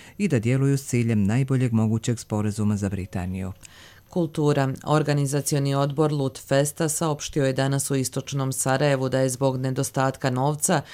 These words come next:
Speaker 2: upitno održavanje jubilarne osamnaeste manifestacije Lutkarski bal punoljetstva i da će manifestacija umjesto u maju biti održana u septembru ove godine.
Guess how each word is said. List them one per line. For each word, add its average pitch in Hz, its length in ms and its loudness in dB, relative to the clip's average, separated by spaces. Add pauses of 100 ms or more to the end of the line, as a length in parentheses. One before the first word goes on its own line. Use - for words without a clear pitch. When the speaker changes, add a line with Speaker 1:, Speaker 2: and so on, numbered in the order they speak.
(200)
Speaker 2:
upitno 185 460 0
održavanje 147 800 0
jubilarne 147 680 0
osamnaeste 139 800 0
manifestacije 135 840 -2
Lutkarski 135 720 -4
bal 123 340 0
punoljetstva 131 800 0 (320)
i 208 80 0
da 165 120 2
će 165 120 -2
manifestacija 147 880 0
umjesto 135 480 -2
u 127 40 -2
maju 139 340 0
biti 165 240 -2
održana 160 500 0
u 165 60 0
septembru 127 580 0
ove 120 200 -2
godine. 127 480 0